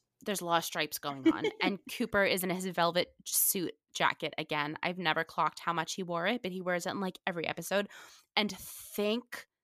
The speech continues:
Speaker 1: thank, thank the Lord that that red sweater is gone.
Speaker 2: <laughs>
Speaker 1: <laughs>
Speaker 2: Now, now why, like, why for you, like, are you curious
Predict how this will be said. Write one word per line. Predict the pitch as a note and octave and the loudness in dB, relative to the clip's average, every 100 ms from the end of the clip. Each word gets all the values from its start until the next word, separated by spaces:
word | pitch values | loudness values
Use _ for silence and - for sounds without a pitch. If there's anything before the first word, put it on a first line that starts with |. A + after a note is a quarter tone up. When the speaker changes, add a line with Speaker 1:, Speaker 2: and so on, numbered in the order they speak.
| _ _ _ - | _ _ _ -20
Speaker 1:
thank, | - - A3+ A3+ - - _ | -6 -2 0 -2 -6 -16 _
thank | - - D4 C#4 | -18 0 2 6
the | B3 C4+ | 8 8
Lord | A3 A3 G#3 | 8 6 4
that | F#3+ | 2
that | G3 F3+ F#3+ F3+ | 4 4 2 -4
red | G3 G3+ G#3 - | 4 6 6 2
sweater | - - F3+ F#3 - | -4 2 2 4 2
is | F#3 F#3 - F3 - | -2 -2 -4 -10 4
gone. | F3 F#3 D#4 - - - | 8 12 10 10 8 6
Speaker 2:
<laughs> | E4 D#4+ - - - C4 - _ _ _ - - - - - | 2 0 -4 -10 -8 -10 -10 _ _ _ -14 -10 -8 -8 6
Speaker 1:
<laughs> | - - F#4+ - - - - | 6 8 2 2 -8 -12 2
Speaker 2:
Now, | C4+ D4+ D4 B3+ - | 6 8 10 8 6
now | C4 C#4+ | 8 10
why, | C4 G#3+ G3+ G3+ A#3+ C4+ - | 10 8 6 6 6 6 6
like, | A3+ G3+ F#3 | 4 4 4
why | G3+ G3+ G#3+ | 6 6 4
for | - | 2
you, | A3 G#3+ A3 | 2 4 4
like, | G3+ F#3+ - _ _ _ _ - | 4 2 -2 _ _ _ _ -2
are | A3+ G#3+ | 2 4
you | G#3 G#3+ A3 G#3+ | 6 4 2 0
curious | - - G#3 G3+ G3+ G3 | -2 2 4 6 4 0